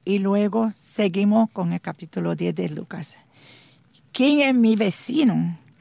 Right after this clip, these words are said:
¿Qué tan lejos tengo que ir con este concepto? Porque en la, en su mente,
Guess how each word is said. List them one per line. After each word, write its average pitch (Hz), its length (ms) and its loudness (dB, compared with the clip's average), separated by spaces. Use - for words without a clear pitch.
¿Qué 254 160 0
tan 262 380 -2
lejos 240 300 2
tengo 226 280 4
que 208 180 0
ir 208 160 -2
con 190 220 -4
este 196 640 -2
concepto? 175 800 -4
Porque 190 360 -2
en 170 260 0
la, - 240 -4
en 202 180 2
su 294 540 0
mente, 202 840 2